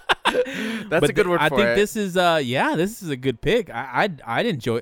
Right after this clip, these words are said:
Speaker 2: I, it makes sense to make these E V, right? 'Cause
Speaker 1: Yes.
Speaker 2: now you're getting the efficiency,
Speaker 1: Right.
Speaker 2: uh, instead of wasting all that gas.
Speaker 1: But with only three hundred twenty-eight produced,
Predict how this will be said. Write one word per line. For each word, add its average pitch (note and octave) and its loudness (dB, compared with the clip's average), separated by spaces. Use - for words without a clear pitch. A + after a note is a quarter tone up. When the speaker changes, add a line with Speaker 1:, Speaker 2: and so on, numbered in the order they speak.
Speaker 2:
I, C3 -2
it D#3+ 2
makes G#3 -2
sense G#3 -6
to C3+ -4
make B2 -4
these A#2 -4
E A2 -4
V, G#2+ -8
right? A#2+ -4
'Cause C#3 -2
Speaker 1:
Yes. - -6
Speaker 2:
now D#3 2
you're D#3+ 0
getting C#3 -2
the A#2+ -2
efficiency, A2 -2
Speaker 1:
Right. A#2+ -2
Speaker 2:
uh, A2+ -4
instead A#2 -6
of A#2+ 0
wasting A#2+ -4
all A2 -6
that G#2 -10
gas. A2+ 0
Speaker 1:
But - 0
with D#3+ 2
only G3 2
three F#3 -2
hundred F#3 -2
twenty-eight E3 -4
produced, D3+ 0